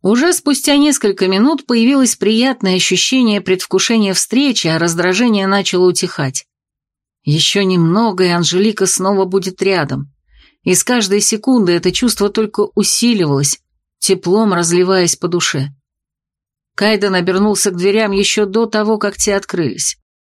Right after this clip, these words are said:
Но стоило посыльному появиться на пороге, как кулаки карателя сжались сами собой.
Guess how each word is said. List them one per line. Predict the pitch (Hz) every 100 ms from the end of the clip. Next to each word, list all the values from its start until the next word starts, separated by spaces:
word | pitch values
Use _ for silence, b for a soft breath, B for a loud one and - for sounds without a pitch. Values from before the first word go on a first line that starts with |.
| _ _ _ _
Но | 160 190 214
стоило | - 269 220 185
посыльному | 175 175 233 196 165 160
появиться | 147 156 175 185 - 156
на | 156
пороге, | 151 175 226 160 139 _ _ _ _ _
как | 170 - -
кулаки | 180 190 185 226
карателя | 196 180 202 202 185 180
сжались | 160 180 190 175 -
сами | 185 175
собой. | 165 165 170 135 117